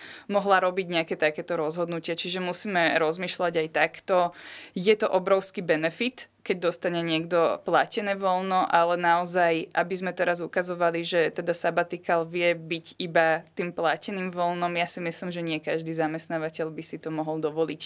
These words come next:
Čiže je, dajme tomu, že keď sa niečo takéto zamestnancovi stane,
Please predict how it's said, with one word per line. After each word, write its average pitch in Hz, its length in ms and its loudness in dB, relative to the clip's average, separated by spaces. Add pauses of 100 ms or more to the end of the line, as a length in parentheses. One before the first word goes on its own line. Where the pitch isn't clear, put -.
Čiže 170 340 0 (800)
je, 240 160 4
dajme 226 400 4
tomu, 220 320 2
že 196 320 2
keď 220 240 0
sa 247 80 2
niečo 180 320 -4
takéto 185 400 0
zamestnancovi 170 720 -4
stane, 190 480 -2